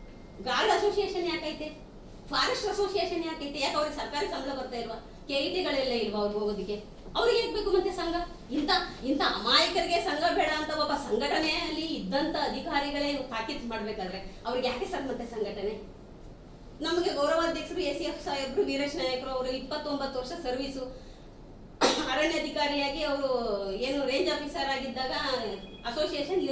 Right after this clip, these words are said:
ಆ, ಪ್ರೆಸಿಡೆಂಟ್ ಆಗಿದ್ದಂಥವ್ರು. ಮತ್ತೆ ಅವ್ರಿಗೆ ಯಾಕೆ ಮತ್ತೆ? ಎಲ್ಲ ಸೌಕರ್ಯನೂ ಇದೆಯಲ್ಲ, ಮತ್ತೆ ಯಾಕೆ ಬೇಕು ಅವ್ರಿಗೆ ಅಸೋಸಿಯೇಷನ್? ಇದು ಅವ್ರ ತಾಕೀತು. ನಾಳೆಯಿಂದನೇ ನಿಮ್ಮನ್ನ ಬೇಡ. ನಾನು ಇವ್ರಿಗೆ ಹೇಳ್ತಿರೋದು ಅಷ್ಟೇ. ಬೇಜಾರು ಮಾಡ್ಕೊಬಿಡಿ ಸರ್.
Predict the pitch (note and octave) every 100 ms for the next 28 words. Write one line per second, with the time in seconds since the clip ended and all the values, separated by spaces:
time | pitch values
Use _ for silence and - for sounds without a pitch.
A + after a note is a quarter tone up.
0 | C4+ A3 F#3+ F3+ - C#4+ C#4+ E4+ D#4 B3+
1 | G#3+ G#3 G3+ G3+ G3 G#3 - - - -
2 | - D4+ - D#4+ F#4+ G#4 F4 F4+ E4 E4
3 | E4+ - G#4 C#4 E4 F4+ G4+ - E4+ F4+
4 | C#4+ D#4 E4 D#4+ E4 G#4 F4+ G4 G4 D#4+
5 | D#4+ D#4 - D4+ D4+ D4+ C#4 C#4 C#4 -
6 | - - - C#4+ F4+ A#4 - C#4+ C#4 C#4
7 | C#4 - D4+ G4+ F#4+ F#4 E4+ F#4 G4 D#4+
8 | D4+ C4+ C4+ C4 F4 A#4 A#4 F#4+ G4 G4+
9 | G#4+ F#4+ E4+ E4+ C#4+ - - - - -
10 | - - D4+ E4 A4+ G4+ F#4+ F#4+ - -
11 | -